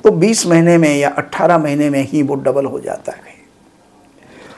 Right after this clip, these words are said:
उस व्यक्ति ने कहीं भी वो पैसा लगाया, बीमारी में लगाया, दुकान में लगाया, और वो उतना नहीं कमा पाया, तो वो जीवन भर केवल आपके लिए कमा रहा है,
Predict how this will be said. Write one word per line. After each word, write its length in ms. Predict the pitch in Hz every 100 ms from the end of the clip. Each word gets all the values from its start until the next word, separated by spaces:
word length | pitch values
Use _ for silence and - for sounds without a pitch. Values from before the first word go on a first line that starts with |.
| - -
उस 140 | 226
व्यक्ति 400 | 208 185 190 233
ने 120 | 233 208
कहीं 320 | 190 180 202
भी 100 | 196
वो 140 | 175
पैसा 320 | 160 147 147 160
लगाया, 400 | 139 139 143 151
बीमारी 460 | 139 143 143 143 151
में 120 | 139
लगाया, 400 | 131 131 139 147
दुकान 420 | 135 139 143 143
में 120 | 143
लगाया, 380 | 127 127 135 135
और 100 | 147
वो 140 | 139 143
उतना 360 | 160 143 143 135
नहीं 300 | 127 131 175
कमा 300 | 165 135 131
पाया, 340 | 123 123 147 165 - - -
तो 80 | 214
वो 120 | 214
जीवन 440 | 135 156 180 233 233
भर 280 | 156 185 202 -
केवल 300 | 175 175 196 190 -
आपके 400 | - - - 208
लिए 240 | 160 156
कमा 320 | - 139 139
रहा 320 | 135 127 143 147
है, 160 | 196